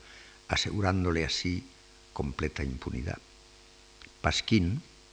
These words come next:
además, es un loco que se reconoce como loco, tiene plena y absoluta conciencia del sentido de su locura,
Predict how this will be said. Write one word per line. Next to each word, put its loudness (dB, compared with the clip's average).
además, 0
es 2
un 8
loco 4
que -2
se 2
reconoce 2
como -2
loco, 0
tiene 6
plena 2
y -2
absoluta 0
conciencia 0
del -2
sentido -2
de -2
su -2
locura, -4